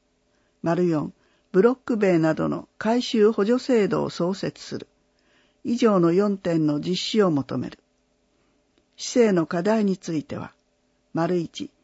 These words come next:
市政運営における市民参画の機会の保障。丸二、市長座談会の内容の情報共有。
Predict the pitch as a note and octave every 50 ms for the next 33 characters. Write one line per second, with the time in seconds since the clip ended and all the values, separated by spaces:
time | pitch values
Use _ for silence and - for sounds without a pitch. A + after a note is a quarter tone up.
0 | _ _ _ _ _ - - - C4 A#3+ G#3+ F#3+ F3 F3 G3 G#3+ A3+ A3+ A3 G#3
1 | G3+ F#3+ F#3 F3+ E3+ E3+ - E3+ D#3+ - - F3+ - _ _ _ _ - - B3+
2 | B3 A3+ G3+ F#3 E3+ - - G3 G#3+ A3 - - G#3 G#3 - G3 F3+ F3 F3+ -
3 | - - - B3+ A#3 G#3+ E3+ C#3 A#2 B2 - A#2+ B2 - - D3 B2 - - -
4 | - - - - - - - _ _ _ _ _ _ _ _ _ _ _ _ -
5 | - F3+ F3+ F3+ F#3 F3 E3 D3+ - - _ _ - - - - C4 B3+ A#3+ A#3
6 | G#3 A3+ F#3+ F#3+ G3+ A3+ A#3+ A3 G#3+ - G3 E3+ D#3+ D#3 D3 D3+ D3+ D#3 D#3 E3
7 | F#3 G3+ G3 F#3+ F#3+ F3+ E3+ D#3+ D#3+ D#3+ D#3+ - F3+ D#3+ F#3 G3+ A#3 B3 B3 -
8 | A3 G3+ F#3 F#3 - - F3 E3+ F3 F3 D3+ D3+ C#3+ - - F#3